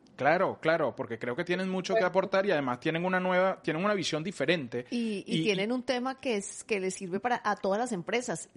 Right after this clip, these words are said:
Speaker 3: tanto a personas, a profesionales que manejan su marca personal, como a empresas, a marcas personales y a marcas comerciales, para los dos, para todo el mundo es el marketing digital.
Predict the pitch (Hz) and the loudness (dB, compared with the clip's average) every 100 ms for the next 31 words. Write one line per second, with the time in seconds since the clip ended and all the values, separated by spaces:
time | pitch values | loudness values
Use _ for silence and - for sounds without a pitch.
0 | - 196 185 - 196 180 - 196 185 208 | -2 -2 -2 0 2 2 0 -6 -4 -2
1 | 190 190 202 240 - 240 208 196 202 190 | -2 0 -2 -4 0 -2 0 -6 -4 -4
2 | 175 196 226 180 208 - - - - _ | -2 0 0 0 -2 -4 -12 -20 -20 _
3 | 226 202 190 185 185 180 165 214 254 214 | 0 2 2 2 0 -2 -2 -4 -2 0
4 | 165 214 220 _ - - 233 196 180 170 | 0 -2 -6 _ -10 -4 0 2 2 0
5 | 165 165 - 185 135 170 190 - 190 208 | 0 -2 -2 -2 0 -4 -8 -6 -2 -2
6 | 262 302 - 277 247 240 320 370 - 202 | -2 -6 -4 -4 -2 -2 0 -2 -2 0
7 | 175 214 214 226 185 143 156 117 123 - | -2 -4 -4 -4 -4 -4 -4 -4 -4 0
8 | 180 170 170 165 202 151 151 165 - 240 | 0 0 -2 -2 -2 -2 0 0 2 2
9 | 285 302 294 302 269 262 262 233 202 156 | 4 2 0 0 0 -2 -2 -2 -4 -4
10 | 160 139 151 165 156 - 90 | -10 -10 -10 -8 -8 -8 -8